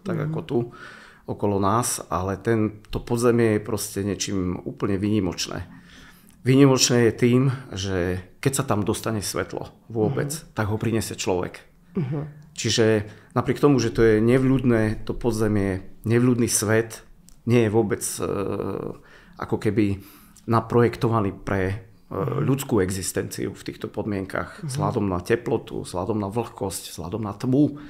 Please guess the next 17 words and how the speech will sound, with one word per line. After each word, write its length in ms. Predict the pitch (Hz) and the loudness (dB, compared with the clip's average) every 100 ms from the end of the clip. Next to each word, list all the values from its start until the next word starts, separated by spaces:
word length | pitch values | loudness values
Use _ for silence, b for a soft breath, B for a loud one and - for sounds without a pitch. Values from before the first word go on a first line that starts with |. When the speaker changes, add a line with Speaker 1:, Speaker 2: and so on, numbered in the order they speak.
| B B B B | B B B B
Speaker 2:
Mhm. 360 | 143 131 135 - | -16 -12 -14 -6
Speaker 1:
na 100 | 98 | -4
tie 140 | 107 | -2
stiestené 480 | 98 123 113 - 113 | 0 2 2 2 2
pocity, 500 | 110 117 - 120 107 | 2 0 0 -2 -2
na 100 | 92 98 | -2 0
možnosť 840 | 101 101 101 92 - - 110 - | -2 0 -2 -2 -6 -8 -8 -6
úrazu, 580 | 135 123 120 107 98 90 101 | 0 2 4 2 0 -4 -8
hej, 240 | 92 104 | -6 -4
Speaker 2:
Mhm. 460 | 170 143 147 147 - | -2 -2 -4 -6 -6
Speaker 1:
potrebu 400 | 113 120 107 107 | -2 0 0 0
svetla 480 | - 120 120 92 87 - - | 0 0 2 -2 -4 -8 -16
a 80 | 160 | -10
Speaker 2:
Mhm. 140 | 151 151 | -6 -4
Speaker 1:
tak 140 | 101 | -2
ďalej. 300 | 101 95 - 107 - - | -2 -2 -6 -10 -16 -6
Nie 120 | 113 | 0